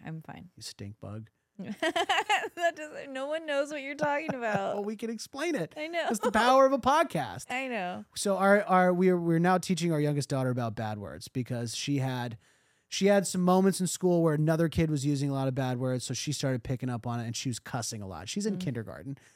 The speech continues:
Speaker 2: That's a bad
Speaker 1: <laughs>
Speaker 2: report to get about your kindergartner, that she's
Speaker 1: Yes.
Speaker 2: cussing a lot.
Speaker 1: Yes.
Speaker 2: So we're teaching her about bad words. So anytime that she has repeated a bad word, we tell her that's a bad word. So she now has this treasure trove of bad words in her head.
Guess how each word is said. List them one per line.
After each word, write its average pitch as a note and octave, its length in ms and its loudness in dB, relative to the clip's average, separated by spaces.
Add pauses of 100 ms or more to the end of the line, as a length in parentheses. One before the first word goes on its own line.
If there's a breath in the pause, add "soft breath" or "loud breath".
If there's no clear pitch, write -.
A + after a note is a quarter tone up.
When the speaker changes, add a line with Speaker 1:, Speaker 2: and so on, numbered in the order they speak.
(160)
Speaker 2:
That's D4 160 0
a A3 40 2
bad G3 300 4
Speaker 1:
<laughs> - 0 -
Speaker 2:
report F3 340 2
to D3+ 60 -4
get C#3+ 140 -2
about C3+ 180 -2
your B2 100 -2
kindergartner, A2+ 720 -6
that E3 340 -4
she's C#3 180 -2
Speaker 1:
Yes. - 40 -8
Speaker 2:
cussing C3+ 400 -6
a G#2+ 60 -8
lot. G#2 240 -10
Speaker 1:
Yes. F3 320 -12
Speaker 2:
So - 180 0
we're E3 100 6
teaching G#3+ 320 2
her G3 100 6
about E3+ 280 4
bad D3+ 220 2
words. C3 320 -2 (340 soft breath)
So F3 140 2
anytime F3+ 320 6
that E3+ 100 6
she F3+ 200 4
has D#3 220 4
repeated F#3+ 440 6
a E3+ 40 4
bad D3+ 260 2
word, C#3+ 160 0
we C3+ 80 0
tell C3+ 160 0
her C3+ 60 0
that's B2 120 -4
a A#2+ 40 -10
bad A#2+ 240 -4
word. A2+ 200 -4
So C3+ 100 -2
she F#3 180 -2
now E3+ 140 2
has D3 220 2
this C3 160 -2
treasure C3+ 300 0
trove A#2+ 280 -4
of G#2+ 80 -8
bad A2+ 240 -4
words A#2+ 240 -2
in C#3 80 -2
her C#3+ 120 -2
head. D#3+ 260 -4